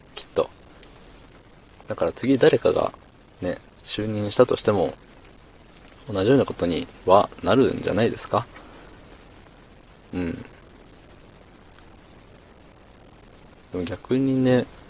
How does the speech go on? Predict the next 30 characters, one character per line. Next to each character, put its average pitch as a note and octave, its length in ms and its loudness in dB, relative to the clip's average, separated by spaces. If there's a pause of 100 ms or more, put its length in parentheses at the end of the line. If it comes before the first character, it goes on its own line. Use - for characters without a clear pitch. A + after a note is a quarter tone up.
(400)
逆 - 220 0
な D3+ 100 6
こ - 120 -4
と G2 120 2
に F2 120 0
な G2+ 100 4
る、 G#2+ 300 2 (680)
な A#2+ 100 6
っ C#3+ 60 0
た - 180 4
ら F2+ 80 4
な F#2 100 4
っ G2 40 0
た - 240 2
で、 D#2+ 100 0
そ - 160 -2
れ G2 60 4
は G#2 280 10 (920)
ど G#2+ 140 4
う F#2+ 40 4
な E2 80 6
ん E2 140 -6 (100)
で - 80 -4
し - 100 -4
ょ - 100 -8
う - 20 -6
ね。 F2+ 160 -2 (2000)
そ - 100 -10
の - 80 -8
反 A2+ 400 6